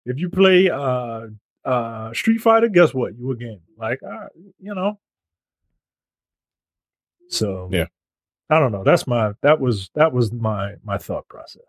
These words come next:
Speaker 2: Uh, what is that, two questions? Question one, with Resident Evil two remake coming out in January. Are you excited, and are you going to play it with the lights on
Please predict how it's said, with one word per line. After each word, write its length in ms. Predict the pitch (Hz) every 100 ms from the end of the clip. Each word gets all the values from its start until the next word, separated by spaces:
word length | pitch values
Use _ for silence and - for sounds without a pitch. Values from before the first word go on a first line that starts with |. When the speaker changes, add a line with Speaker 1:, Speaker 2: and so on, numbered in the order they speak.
| _ _ _ _ _ -
Speaker 2:
Uh, 220 | 92 80
what 120 | 82
is 60 | 87
that, 120 | 80
two 220 | - -
questions? 420 | 110 113 - 113 -
Question 360 | - - 98
one, 260 | 95 95 95
with 140 | 90
Resident 340 | 92 92 92 95
Evil 180 | 90 92
two 240 | - 95
remake 280 | 87 85 85
coming 240 | 95 85
out 120 | 82
in 100 | 85
January. 480 | 87 85 82 82 87 - _ _ _ _
Are 140 | 110 104
you 40 |
excited, 640 | 101 - 160 175 175 175 175 - -
and 220 | 113 107 98
are 200 | 101 101
you 140 | 98
going 240 | 95 101 101
to 100 | 95
play 280 | - 113
it 120 | 107 104
with 140 | 92
the 100 | 92
lights 320 | 90 104 - -
on 380 | 202 110 113